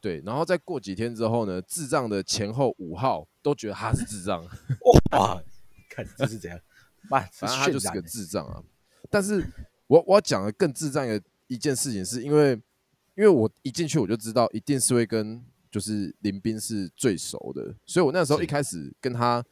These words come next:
Speaker 1: 相处，
Speaker 2: 是。
Speaker 1: 跟他聊天啊，然后我们就一起去干嘛干嘛的，我就觉得说，哎呦，这个人说不定以后就是成为我当兵的这段时间最好的朋友了。
Speaker 2: 好。
Speaker 1: 就没想到两天后我就是完全改观，就是“干他妈智障！”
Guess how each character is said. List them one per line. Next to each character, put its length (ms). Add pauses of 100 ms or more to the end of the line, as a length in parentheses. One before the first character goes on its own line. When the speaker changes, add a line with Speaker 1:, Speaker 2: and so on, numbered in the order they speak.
(140)
Speaker 1:
相 280
处， 160
Speaker 2:
是。 40
Speaker 1:
跟 100
他 80
聊 220
天 180
啊， 220
然 100
后 80
我 40
们 120
就 140
一 100
起 200
去 180
干 180
嘛 120
干 160
嘛 180
的， 100
我 80
就 100
觉 140
得 120
说， 200 (100)
哎 60
呦， 200
这 120
个 100
人 80
说 160
不 60
定 140
以 140
后 320 (460)
就 100
是 60
成 200
为 100
我 200
当 200
兵 220
的 100
这 160
段 180
时 100
间 160
最 180
好 160
的 60
朋 220
友 200
了。 220 (440)
Speaker 2:
好。 140
Speaker 1:
就 80
没 120
想 140
到 40
两 200
天 180
后 160
我 80
就 160
是 300 (120)
完 220
全 200
改 200
观， 300 (240)
就 100
是 80 (140)
“干 180
他 100
妈 200 (220)
智 120 (240)
障！” 320